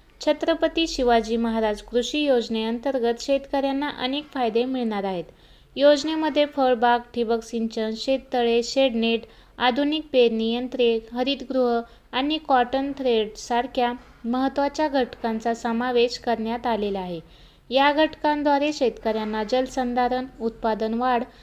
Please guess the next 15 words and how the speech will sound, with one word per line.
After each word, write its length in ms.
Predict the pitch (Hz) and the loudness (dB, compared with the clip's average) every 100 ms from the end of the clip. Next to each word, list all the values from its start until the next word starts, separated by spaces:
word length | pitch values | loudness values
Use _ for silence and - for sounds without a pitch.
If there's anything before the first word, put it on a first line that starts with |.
| - | -10
आणि 240 | - 262 302 | -4 -2 -2
पिकांचे 580 | 294 269 254 247 269 269 | -2 -2 -2 0 0 0
संरक्षण 640 | 269 262 262 262 - 226 | 0 0 0 -2 -2 -2
यामध्ये 480 | 233 254 277 277 285 | 0 -2 -2 0 0
मदत 420 | 285 226 233 240 | 0 0 -2 -2
मिळणार 360 | 262 247 220 202 | -2 -2 -2 -4
आहे. 220 | 196 165 - - - - | -4 -8 -10 -20 -20 -10
महा 260 | 240 269 294 | -2 0 2
डी 180 | 294 302 | 2 0
बी 140 | 302 | 0
टी 160 | 302 311 | -2 -2
पोर्टलच्या 640 | 302 240 214 220 214 226 | 2 0 0 -4 -2 -4
माध्यमातून 760 | 220 214 208 247 269 254 269 277 | -4 -4 -2 -2 -2 -4 -4 -4
शेतकऱ्यांना 720 | 277 269 277 277 269 277 285 | 0 -2 0 -4 -2 -2 -4
सोयीस्करपणे 880 | 285 254 220 220 - 220 214 240 226 | -2 0 2 0 -2 -6 -4 -4 -4